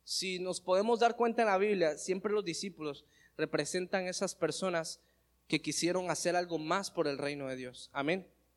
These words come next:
Dice la palabra que al Señor, al maestro, lo seguía, ¿cuánta gente?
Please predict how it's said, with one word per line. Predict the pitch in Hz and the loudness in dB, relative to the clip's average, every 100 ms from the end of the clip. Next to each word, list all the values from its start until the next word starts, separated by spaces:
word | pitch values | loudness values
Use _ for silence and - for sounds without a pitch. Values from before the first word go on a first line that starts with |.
| _ _ _ _ - | _ _ _ _ -2
Dice | 190 285 | 6 8
la | 262 | 10
palabra | 220 233 269 262 | 10 10 10 8
que | 240 | 8
al | 214 | 6
Señor, | 208 208 233 294 302 254 | 6 4 8 8 6 4
al | 202 196 | 2 6
maestro, | 196 262 262 285 294 285 - - _ - | 8 6 4 8 8 8 0 -20 _ 4
lo | 180 | 6
seguía, | 202 202 269 302 311 302 - - | 6 6 6 6 6 2 -10 -16
¿cuánta | - 233 233 233 | 2 4 6 8
gente? | 269 285 311 311 | 8 8 10 10